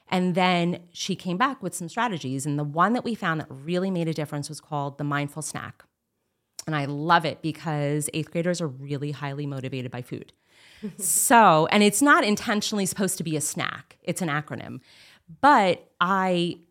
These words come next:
asked her, "Can I physically bring in a snack?" Because I often do, because they love food. So I think the first time we did it, I brought in Skittles, right? And, um, one Skittle, that's all I got was one Skittle.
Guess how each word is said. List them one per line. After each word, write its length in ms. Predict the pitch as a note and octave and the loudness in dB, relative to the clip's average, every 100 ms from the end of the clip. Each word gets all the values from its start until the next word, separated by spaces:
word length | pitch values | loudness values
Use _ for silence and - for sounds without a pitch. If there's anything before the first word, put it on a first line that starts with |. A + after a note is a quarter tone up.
| - | -2
asked 300 | G3 G3+ - | -2 -2 -4
her, 120 | E3+ | -6
"Can 180 | F3 G3+ | -4 -4
I 180 | C#4 | -2
physically 560 | D4 - G#3+ G3+ A3 G#3+ | -2 -2 -2 0 -2 -2
bring 240 | E3+ E3 | -2 -2
in 100 | D#3+ | 0
a 60 | D#3 | -2
snack?" 440 | - C3+ C#3+ F#3 | -4 -6 -6 -8
Because 380 | - F3 E3 D#3 | -10 -12 -10 -8
I 160 | - D#3 | -8 -6
often 420 | C#3+ C3 - B3+ B3 | -6 -6 -6 -4 -2
do, 360 | C3+ A#2+ D#3 - _ _ - | -4 -6 -8 -10 _ _ -8
because 360 | D#3 - B2 | -8 -8 -10
they 120 | C#3+ F#3 | -6 -4
love 180 | G#3+ | -6
food. 380 | A3 D3+ A#2+ D3 - - - _ _ | -6 -10 -8 -10 -12 -20 -20 _ _
So 640 | F#3+ - G3 F3 E3+ E3+ - | -2 2 4 6 4 0 -4
I 100 | F#3 | -10
think 280 | E3+ C#4+ D#4+ | -4 -4 -4
the 80 | F4+ | -10
first 320 | - A#3+ - | -8 -10 -8
time 200 | A#3 A3 | -6 -4
we 100 | F#3+ | -4
did 160 | F#3+ F3+ | -4 -6
it, 80 | |
I 80 | E3+ | -6
brought 200 | D#3+ E3 | -6 -6
in 120 | D3+ | -6
Skittles, 580 | D3 - G3+ - - C3+ | -6 -6 -6 -6 -12 -14
right? 320 | - D#3+ A#3 - - - _ - | -8 -4 -4 -6 -16 -20 _ -2
And, 480 | F#3+ F#3 F3+ F3 - | 0 2 2 0 -2
um, 520 | F3 E3 D#3+ D#3 D3 - | 0 0 0 0 -2 -8
one 300 | - F3+ A3 | -4 2 4
Skittle, 320 | C4 - A#3 D3 | 2 2 0 0
that's 180 | C#3+ | -4
all 260 | - E3 E3+ | -2 -2 -2
I 60 | E3 | -2
got 220 | D3+ C#3 | -4 -4
was 120 | D3+ | -6
one 380 | D#3 D3 D3+ F3 | -6 -4 -4 -4
Skittle. 560 | - - D#3 B2 - | -6 -4 -4 -4 -8